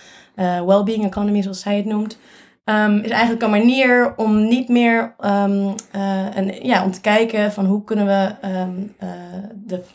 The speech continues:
de focus van de economie verschuiven van alsmaar, eh, groei naar, ehm, naar andere, eh,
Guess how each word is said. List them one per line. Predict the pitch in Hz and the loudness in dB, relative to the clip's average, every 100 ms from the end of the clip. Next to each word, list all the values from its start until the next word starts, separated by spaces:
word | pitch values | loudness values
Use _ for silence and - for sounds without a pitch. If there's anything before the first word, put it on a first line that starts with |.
| _ | _
de | - | -12
focus | 190 254 247 | -4 -2 -2
van | - 202 | -2 -2
de | 196 | 0
economie | 196 196 196 208 208 - - _ | -2 -2 0 0 0 -6 -20 _
verschuiven | - 185 196 214 247 233 | -8 -2 2 4 2 -2
van | 202 196 190 | -4 -2 -2
alsmaar, | 196 208 208 196 180 175 175 - - _ | 0 0 0 -2 0 -2 -10 -20 -20 _
eh, | - 196 | -10 -10
groei | - - 240 359 440 - - - _ | -8 -4 2 2 2 -4 -20 -20 _
naar, | 208 208 208 202 - | 0 4 4 2 -2
ehm, | 202 190 196 196 | -2 0 0 0
naar | 208 | 0
andere, | 226 240 226 190 180 - | 2 2 4 2 2 -4
eh, | 180 | -8